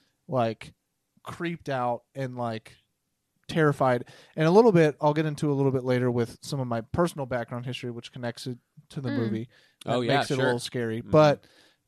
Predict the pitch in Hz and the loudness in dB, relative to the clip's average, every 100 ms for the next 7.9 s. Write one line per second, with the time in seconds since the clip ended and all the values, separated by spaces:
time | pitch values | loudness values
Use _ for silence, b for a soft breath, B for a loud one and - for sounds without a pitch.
0 | _ 139 135 123 139 170 240 196 - 165 | _ 0 2 2 4 4 4 0 0 0
1 | 175 165 139 143 143 - 131 - 170 170 | 2 2 0 -2 -6 -2 -4 0 -2 -2
2 | - - 151 143 139 123 113 113 - 165 | -8 0 4 4 4 0 0 -8 0 2
3 | 156 135 120 - - 196 - - _ 170 | 4 2 0 -6 -8 -6 -6 -12 _ 2
4 | 165 117 95 - 139 147 _ 156 139 131 | 4 2 -6 -14 -16 -16 _ -2 0 2
5 | 123 - _ _ 147 143 180 139 127 - | 0 -2 _ _ -2 2 2 0 -6 -8
6 | 139 117 110 - 123 120 - _ _ _ | -8 -10 -12 -12 -12 -12 -18 _ _ _
7 | - 127 120 110 110 135 143 131 | -14 -10 -8 -10 -6 0 2 2